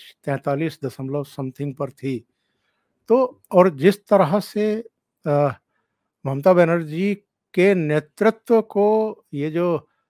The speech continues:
गठबंधन बना है, वो एक्सेप्ट नहीं कर रहा है या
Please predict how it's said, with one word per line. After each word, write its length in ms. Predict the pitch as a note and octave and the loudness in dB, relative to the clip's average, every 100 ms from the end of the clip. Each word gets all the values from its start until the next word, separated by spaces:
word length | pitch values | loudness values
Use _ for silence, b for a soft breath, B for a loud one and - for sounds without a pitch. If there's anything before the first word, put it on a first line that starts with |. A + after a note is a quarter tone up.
| _ _ | _ _
गठबंधन 520 | C3+ D3 E3 F3+ F#3+ F3 | -6 -2 0 0 -2 -4
बना 280 | D3+ E3+ | -6 -6
है, 220 | C#3+ E3 F#3+ | -6 -6 -8
वो 460 | D3+ E3 F3 D3+ _ _ - | -6 -6 -6 -8 _ _ -10
एक्सेप्ट 480 | D#3 - F3+ _ - | -10 -8 -14 _ -14
नहीं 220 | C3 E3 | -10 -10
कर 180 | F#3 D3 | -8 -8
रहा 340 | C#3+ A#2 C#3 | -8 -10 -12
है 260 | A2+ D3 E3+ | -14 -14 -10
या 320 | D#3 D3+ C#3+ | -8 -8 -10